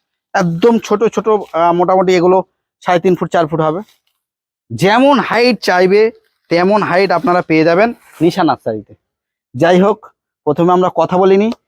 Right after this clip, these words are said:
আর এই নার্সারির ঠিকানা, অ্যাড্রেস, সমস্ত কিছু কিন্তু ভিডিওতে দেওয়া থাকবে।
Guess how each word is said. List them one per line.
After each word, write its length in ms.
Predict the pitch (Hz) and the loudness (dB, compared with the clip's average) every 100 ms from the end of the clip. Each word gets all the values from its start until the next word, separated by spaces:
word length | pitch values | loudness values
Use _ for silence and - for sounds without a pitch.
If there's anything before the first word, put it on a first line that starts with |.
| _ _ | _ _
আর 100 | 147 | 2
এই 140 | 196 220 | 2 2
নার্সারির 520 | 208 202 - 247 254 - | 2 0 -2 -2 -2 -4
ঠিকানা, 300 | 196 208 208 | -2 0 2
অ্যাড্রেস, 320 | 196 190 214 | 0 0 -2
সমস্ত 420 | - 247 277 - | -2 0 0 0
কিছু 260 | 262 254 254 | -2 -2 -2
কিন্তু 220 | 247 262 226 | -2 0 0
ভিডিওতে 380 | 202 233 226 233 | 2 0 2 2
দেওয়া 180 | 185 | 2
থাকবে। 300 | 131 117 104 | 0 -4 -8